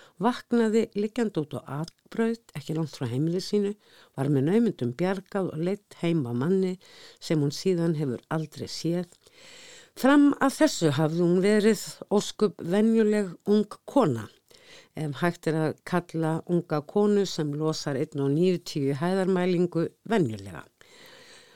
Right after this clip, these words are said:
Og þessi bók er heldur ekkert venjuleg. Við hittum Sigurlilju fyrir í upphafi þegar móðir hennar, klínikdaman, kemur til að segja henni að ömmusystir hennar Teresa,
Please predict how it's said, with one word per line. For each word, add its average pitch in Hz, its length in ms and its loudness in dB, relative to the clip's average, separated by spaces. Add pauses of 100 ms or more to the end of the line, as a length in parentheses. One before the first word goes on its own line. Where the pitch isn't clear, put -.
(260)
Og 208 280 4
þessi 220 300 -4
bók 302 480 -2
er 240 200 -2
heldur 165 360 -6
ekkert - 440 -14
venjuleg. 113 520 -6 (840)
Við 185 260 2
hittum 247 380 0
Sigurlilju 240 720 2
fyrir 226 380 4
í 185 80 0 (120)
upphafi 214 560 4
þegar 143 520 -4
móðir 175 400 4
hennar, 220 300 4 (200)
klínikdaman, 190 1080 -2
kemur 131 340 -6
til - 180 -12
að 135 100 -6
segja 196 340 0
henni 190 160 2 (400)
að - 220 -4
ömmusystir 240 680 2
hennar 208 240 0
Teresa, 175 640 -4